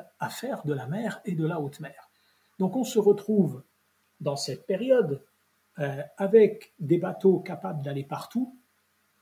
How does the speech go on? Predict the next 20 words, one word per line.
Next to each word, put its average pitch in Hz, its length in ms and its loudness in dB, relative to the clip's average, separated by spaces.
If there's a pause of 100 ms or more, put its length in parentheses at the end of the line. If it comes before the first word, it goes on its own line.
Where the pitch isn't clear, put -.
(160)
et 160 80 -2
ça, 202 400 -2 (720)
en 147 100 -2
Europe, 139 340 -6 (460)
personne 165 540 -6 (640)
n'a 156 480 -2
ça - 440 -8
à - 120 -6
part 165 480 -8
eux. 160 200 -2 (540)
Et 175 80 8
c'est 226 340 2
ce - 180 -4
qui - 200 -6
va 170 200 -4
expliquer - 800 -2 (140)
cette - 380 -4 (440)
expansion 175 840 -4 (880)
des 139 140 4
Vikings. 131 400 -6